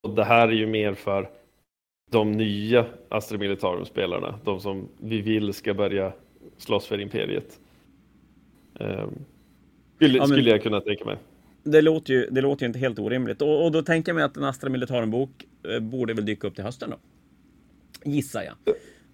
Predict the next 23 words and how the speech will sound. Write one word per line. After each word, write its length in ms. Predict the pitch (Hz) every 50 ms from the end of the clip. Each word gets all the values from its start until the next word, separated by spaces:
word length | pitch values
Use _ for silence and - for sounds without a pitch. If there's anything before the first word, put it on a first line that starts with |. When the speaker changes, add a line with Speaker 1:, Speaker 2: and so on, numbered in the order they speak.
| _ - 175 170
Speaker 1:
Jag 120 | 160 151
skulle 220 | 156 - 143 135 123
gissa 400 | 117 120 113 107 - - 110 110
vilt 340 | 101 107 104 101 95 - -
på 60 | 113
det 100 | 104 107
också. 300 | 117 113 - - 117 110 - - - -
Och 320 | - 123 113 113 113 113 -
det 300 | 120 117 117 120 139 139 - - - - - - _ _ _
kan, 160 | - - 151 - 160
tror 140 | - 160 156
jag 120 | 139 139
kan 140 | 139 127 120
röra 240 | 120 113 110 110 110
om 160 | 107 104 107
i 40 | 101
metat 540 | 101 110 107 - - - 101 104 - - -
om 260 | - 123 110 107 107
de 240 | 101 101 98 98 98
blir 380 | - - - 101 98 95 92 -
lite, 500 | 95 101 - - 90 90 90 95 95 98 101 - -
lite 240 | - 117 113 110 -
spicy. 360 | - - 101 92 - - 104